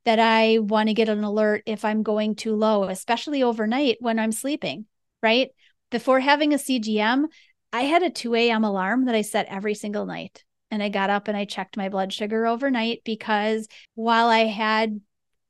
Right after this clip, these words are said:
good doses of my basal insulin, the variables of the day going into a night could change what happened to my blood sugar overnight.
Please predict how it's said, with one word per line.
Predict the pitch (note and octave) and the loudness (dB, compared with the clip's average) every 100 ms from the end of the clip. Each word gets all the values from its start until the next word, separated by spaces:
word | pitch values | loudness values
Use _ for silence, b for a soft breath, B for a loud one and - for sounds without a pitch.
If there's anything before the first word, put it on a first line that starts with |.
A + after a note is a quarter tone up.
| _ _ | _ _
good | - A3 A3 G3 | -2 0 0 -2
doses | G3+ G#3+ - D4 D4 C#4 - | -2 -2 -4 -4 -4 -6 -4
of | B3 A3+ G#3+ A3 | 0 0 0 -2
my | G#3 G#3 | 0 -2
basal | F#3+ G3+ G3+ G3+ G3 - | -2 -2 -2 -2 -6 -6
insulin, | G3 G3+ C#4+ D4+ E4+ F#4 F4+ b b _ - | -6 -6 -4 -2 -2 -4 -8 b b _ -4
the | G#3 | 0
variables | G#3+ G#3+ A3 A3+ A3 G#3+ A3+ | 0 2 2 2 0 -2 -4
of | G3 | -4
the | G3+ | -6
day | F#3+ F#3+ A3 | -6 -6 -4
going | A3+ G#3 G#3+ G3+ | -4 -4 -4 -4
into | G3 - B3 | -6 -6 -4
a | B3 | -2
night | C4 C#4+ F4+ - - _ _ _ _ | -2 -2 -4 -10 -20 _ _ _ _
could | - A#3 - | -4 -4 -4
change | - A3+ A#3 A#3+ | -6 -4 -2 -2
what | A3+ G#3+ | -2 -4
happened | - G#3+ A#3+ A3 - | -4 -4 -4 -6 -8
to | - A3+ | -8 -6
my | G3+ | -4
blood | G#3 G3 G3 | -4 -4 -4
sugar | G#3 G3 G3 - | -8 -6 -8 -8
overnight. | G#3+ G3 G3 G3 - - | -8 -6 -6 -6 -8 -14